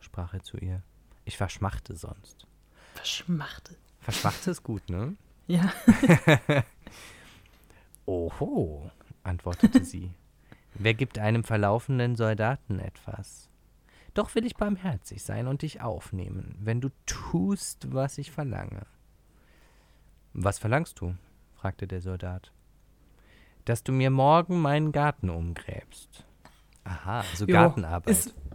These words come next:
Speaker 2: ist ein guter Deal eigentlich.
Speaker 1: Kann man machen.
Speaker 2: Kann man mal machen.
Speaker 1: Für was zu essen. Gut, kommt auf den Garten an.
Speaker 2: Ja, äh, stimmt, ja.
Speaker 1: Es gibt
Speaker 2: Wahrscheinlich
Speaker 1: sehr,
Speaker 2: hatte,
Speaker 1: sehr
Speaker 2: hat sie
Speaker 1: große
Speaker 2: ihm nur den
Speaker 1: Gärten.
Speaker 2: Vorgarten gezeigt.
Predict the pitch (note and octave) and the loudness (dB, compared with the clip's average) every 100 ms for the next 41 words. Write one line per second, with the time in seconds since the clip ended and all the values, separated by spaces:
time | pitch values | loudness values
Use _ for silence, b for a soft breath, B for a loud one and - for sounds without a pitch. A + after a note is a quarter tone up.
0 | - A3 G#3 B3+ B3+ C4 C#4+ B3+ C#4 F4+ | 0 4 12 12 12 8 8 8 8 8
1 | G#3+ D#3 D#3 D3+ A2 C#3 E3+ F3+ G#3+ A3+ | 6 2 0 2 2 4 2 2 4 4
2 | A#3 F3 F2+ G2 - F#2+ F#2 - C3 b | 4 2 0 -2 -6 -8 -8 -8 -10 b
3 | b - D3+ - A#2 A2 - G2+ F2+ F2 | b -2 -2 0 -2 -2 -2 -2 0 -2
4 | - - D#3 B3 _ _ _ _ _ _ | -4 -6 -6 -8 _ _ _ _ _ _
5 | _ _ _ _ _ _ _ - F#3+ E3 | _ _ _ _ _ _ _ -2 0 2
6 | F3 - - - - E3+ - E3+ D#4+ - | 2 0 -6 -10 -6 -4 4 8 8 6
7 | - - D3 D3 G3 F4+ - - - F3+ | -10 -6 -2 2 2 0 -8 -20 -8 -2
8 | - E3+ E3+ C#3+ - A#2 F3 F3+ A2+ F3 | 2 6 6 6 4 4 6 4 4 8
9 | G#3 G#3+ G#3 F#3+ C#3+ E3 A3+ A#3+ B3+ C#4+ | 10 12 10 8 4 2 2 0 0 0
10 | C4 C4+ C4 C4 - | 0 0 0 -2 -4